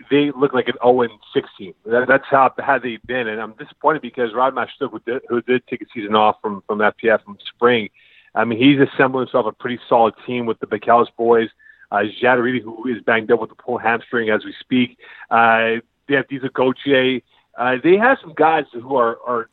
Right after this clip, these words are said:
legitimate players in Divisions two, if not three. And to be oh and three and to look rather pedestrian against, uh, Vinny's Huffman on, on Tuesday night, I was a bit disappointed by how they played. And I just think that maybe they can be that team that can backdoor way, backdoor their way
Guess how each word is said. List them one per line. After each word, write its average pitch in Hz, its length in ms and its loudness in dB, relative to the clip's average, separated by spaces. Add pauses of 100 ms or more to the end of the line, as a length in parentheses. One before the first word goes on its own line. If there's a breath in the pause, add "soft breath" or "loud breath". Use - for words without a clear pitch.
(120)
legitimate 135 480 -2
players 139 340 0
in 110 100 -14
Divisions 113 400 -2 (100)
two, 127 180 -2
if 107 100 -4
not 104 300 2
three. 135 240 4
And 220 400 2
to - 80 -10
be 196 140 4
oh 185 160 6
and 123 160 -2
three 139 240 -2
and 117 160 -6
to 123 140 -2
look 165 220 2 (200)
rather 135 320 2 (180)
pedestrian 113 500 -6
against, 107 340 -6 (460 soft breath)
uh, 110 160 -2 (120)
Vinny's 127 260 -4
Huffman 127 460 -2
on, 110 360 -8 (180)
on 120 300 -10
Tuesday - 300 -12
night, 123 360 2 (400 soft breath)
I 123 140 6
was 123 100 2
a - 40 -18
bit - 160 -6
disappointed 165 400 -4
by - 100 -2
how 120 160 -2
they 107 140 -12
played. 90 340 -14
And 95 100 -12
I 101 100 -6
just 123 220 -12
think 139 220 -8
that 117 300 0
maybe 120 280 -4
they 123 140 -10
can - 200 -20
be 127 120 0
that 127 180 2
team 123 140 -10
that 110 120 -4
can - 80 -12
backdoor 107 380 0
way, 107 200 -6 (260)
backdoor 117 380 0
their 107 100 -6
way 104 180 -10